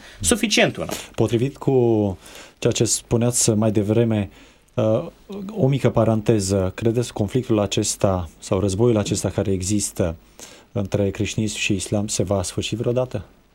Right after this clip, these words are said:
Speaker 1: Da, în momentul în care Hristos va veni pe pământul acesta.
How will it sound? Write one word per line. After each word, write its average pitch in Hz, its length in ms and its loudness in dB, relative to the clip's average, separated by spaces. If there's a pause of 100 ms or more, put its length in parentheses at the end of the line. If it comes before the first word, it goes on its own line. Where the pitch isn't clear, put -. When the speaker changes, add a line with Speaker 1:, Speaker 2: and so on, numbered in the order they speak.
(460)
Speaker 1:
Da, 135 160 6
în 113 80 4
momentul 123 320 2
în 131 80 2
care 131 180 4
Hristos 120 320 2
va 113 100 2
veni 110 200 2
pe 120 100 0
pământul 101 360 0
acesta. - 460 -6